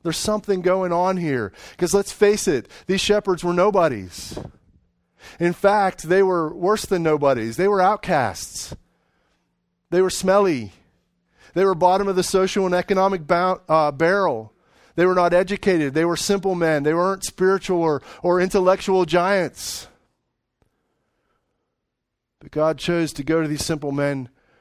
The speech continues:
first. And you know what? We see this time and time again in Scripture. Look at the great leaders in Scripture.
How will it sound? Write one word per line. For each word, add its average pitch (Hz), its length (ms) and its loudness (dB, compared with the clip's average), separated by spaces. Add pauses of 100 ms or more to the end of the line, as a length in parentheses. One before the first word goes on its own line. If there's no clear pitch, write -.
first. 143 460 -4
And 135 100 -4
you 143 60 -2
know 156 180 0
what? 165 280 0 (200)
We 143 100 -8
see 175 200 -4
this 160 200 -4
time 160 400 -2
and 160 120 -6
time 151 260 0
again 139 220 -2
in 131 100 -6
Scripture. 110 440 -10 (1000)
Look 185 260 0
at 208 80 -6
the 208 80 -2
great 180 260 2
leaders 143 360 -2
in 120 100 -4
Scripture. 110 500 -6